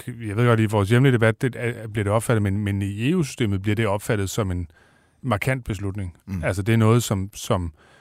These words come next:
Speaker 1: som der er en, øh, hvad man siger, en bekymring om, eller en frustration over, øh, blandt, øh, nogen i E U-systemet, at, at vi er seks lande i Nordeuropa, der, der har grænsekontrol.
Speaker 2: Men, men kommer der s-,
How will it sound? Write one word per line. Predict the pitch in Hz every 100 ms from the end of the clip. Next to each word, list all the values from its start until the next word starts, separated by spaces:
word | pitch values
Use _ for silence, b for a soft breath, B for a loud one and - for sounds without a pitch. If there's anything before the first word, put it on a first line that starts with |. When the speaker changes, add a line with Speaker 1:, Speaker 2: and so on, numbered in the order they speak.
| b b
Speaker 1:
som | - 117 101
der | 101
er | 92 98 104
en, | 101 98 _ _
øh, | 131 104 - B B B B
hvad | 87
man | 87
siger, | - 92
en | 90
bekymring | 101 - 180 160
om, | 120 110 - b b b b -
eller | 92
en | 90
frustration | 101 - 95 147 147
over, | 113 107 104 _ _ -
øh, | 123 95 90 85 _ _
blandt, | - 104 113 104 - -
øh, | 143 113 90
nogen | 98 131 156
i | 120
E | 113
U-systemet, | 104 - 107 92
at, | 90 -
at | 113 98
vi |
er | 98
seks | 101 117 104
lande | 113 95
i | 101
Nordeuropa, | 95 95 92 95
der, | 92 85 -
der | 98
har | 95
grænsekontrol. | 95 90 - 110 107 101
Speaker 2:
Men, | 87
men | 90 78
kommer | 104 90
der | 80 - _
s-, | - - - - -